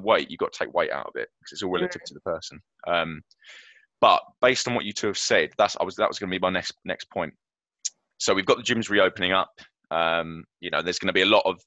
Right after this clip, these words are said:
Speaker 1: people like us, seasoned veterans, um, that have
Speaker 2: <laughs>
Speaker 1: trained, <laughs> that have trained for a while, um, going back into our natural habitat.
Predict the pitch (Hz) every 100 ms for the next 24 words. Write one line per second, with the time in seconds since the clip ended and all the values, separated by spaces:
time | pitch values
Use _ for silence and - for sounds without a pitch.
0 | - 107 98 95 98 98 - - - -
1 | 110 101 92 92 101 95 92 87 - -
2 | - 80 78 82 85 - - - - -
3 | - 403 - - - - - - - -
4 | 170 - - 269 208 127 131 117 - 147
5 | 131 - 117 113 120 117 98 104 - -
6 | - _ - 98 95 - 123 113 113 123
7 | 110 - 101 95 101 104 107 - 95 123
8 | 101 - 78 67